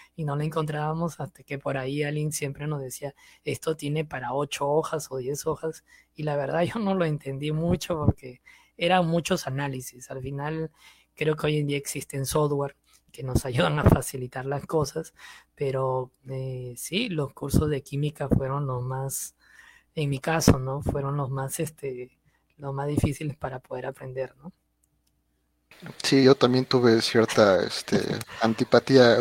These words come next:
Speaker 2: No nos queríamos la química y yo, entonces, este, <laughs> ahí tuvimos un problema,
Speaker 1: Pero
Speaker 2: más, más en el bachillerato. Ya en,
Speaker 1: Uh.
Speaker 2: en la carrera casi no, <laughs> no, no hubo ta-,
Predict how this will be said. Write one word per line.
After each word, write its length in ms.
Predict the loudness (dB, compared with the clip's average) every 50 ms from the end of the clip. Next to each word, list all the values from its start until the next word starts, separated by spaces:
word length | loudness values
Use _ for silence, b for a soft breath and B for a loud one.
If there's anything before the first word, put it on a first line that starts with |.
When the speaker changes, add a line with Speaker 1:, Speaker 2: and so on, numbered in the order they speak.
| 2 2
Speaker 2:
No 140 | 4 4 6
nos 180 | 8 6 6 6
queríamos 480 | 6 6 8 10 8 8 8 6 4 4
la 80 | 4
química 400 | 4 2 2 2 0 0 0 0 2
y 40 | 4
yo, 140 | 2 2 2 0 0
entonces, 600 | 0 -2 -2 -2 0 0 0 4 6 6 8 10
este, 500 | 10 8 8 6 4 2 2 4 4 6
<laughs> 720 | 6 6 4 4 2 2 4 4 4 4 2 6 8 8 8
ahí 60 | 8 6 6 8
tuvimos 400 | 10 10 10 10 10 8 8 6
un 100 | 6 4
problema, 260 | 6 8 10 10 10
Speaker 1:
Pero 80 | 10 8
Speaker 2:
más, 140 | 8 6 6 6
más 200 | 8 8 10 10
en 80 | 10 10
el 100 | 12 12
bachillerato. 640 | 10 10 10 6 4 6 6 6 6 4 0 -2 B B B B B B B B 0 4
Ya 300 | 6 10 12 12 12 12
en, 220 | 10 8 6 4
Speaker 1:
Uh. 20 |
Speaker 2:
en 140 | 2 2 2 2
la 80 | 4
carrera 280 | 6 6 8 8 8 8
casi 300 | 8 8 6 6 4 0
no, 260 | 0 0 0 -2 -4 -6 -6
<laughs> 260 | -6 -4 -4 -4 -4 -4
no, 260 | 0 2 2 4 4
no 200 | 4 4 4 6
hubo 140 | 6 4 2
ta-, 200 | 0 -4 -8